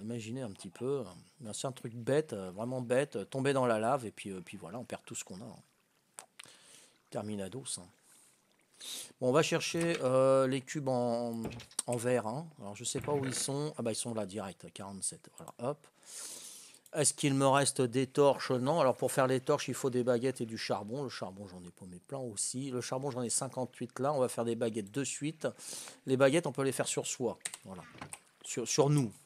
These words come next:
Sur soi, hein, sur nous, quoi. Voilà. Donc, euh, il suffit de, euh, voilà, transformer ça. Voilà,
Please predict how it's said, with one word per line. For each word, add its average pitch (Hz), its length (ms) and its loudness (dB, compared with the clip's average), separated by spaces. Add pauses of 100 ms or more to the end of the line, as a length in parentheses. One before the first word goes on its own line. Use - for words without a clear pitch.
(140)
Sur - 260 -10
soi, 120 380 -4
hein, 82 120 -18
sur 87 240 -14
nous, 123 160 -6
quoi. - 200 -18 (1080)
Voilà. 131 260 4 (480)
Donc, 131 240 2
euh, 143 300 8
il 147 80 -2
suffit 151 420 -2
de, 147 380 2
euh, 127 1080 2
voilà, 113 220 2
transformer 123 1300 -2
ça. 127 480 4 (640)
Voilà, 98 260 -8